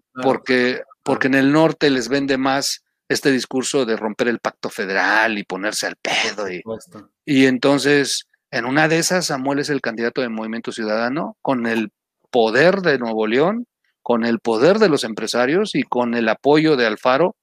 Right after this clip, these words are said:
Speaker 2: en Jalisco. Además, han en-, dejado entrever, o sea, cuando lo entrevistan, date cuenta, dice, "No necesariamente tiene, tengo que estar en la silla", dijo
Speaker 1: Ujú.
Speaker 2: Alfaro.
Speaker 1: Ujú.
Speaker 2: "Lo podré hacer desde la posición que me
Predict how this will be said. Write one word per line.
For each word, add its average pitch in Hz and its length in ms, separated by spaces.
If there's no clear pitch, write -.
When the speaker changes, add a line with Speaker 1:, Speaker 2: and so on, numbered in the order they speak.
Speaker 2:
en 110 140
Jalisco. 110 500
Además, 151 420
han 262 160
en-, 277 140
dejado 180 320
entrever, 139 560
o 90 60
sea, 127 160
cuando 127 680
lo 135 420
entrevistan, 160 840
date 147 240
cuenta, 151 360
dice, 127 340
"No 139 200
necesariamente 151 880
tiene, 143 420
tengo 151 280
que 131 120
estar 131 360
en 120 200
la 104 140
silla", 180 480
dijo 131 220
Speaker 1:
Ujú. 131 40
Speaker 2:
Alfaro. 127 460
Speaker 1:
Ujú. 120 340
Speaker 2:
"Lo 135 200
podré 127 380
hacer 170 300
desde 151 220
la 120 140
posición 113 420
que 165 100
me 123 140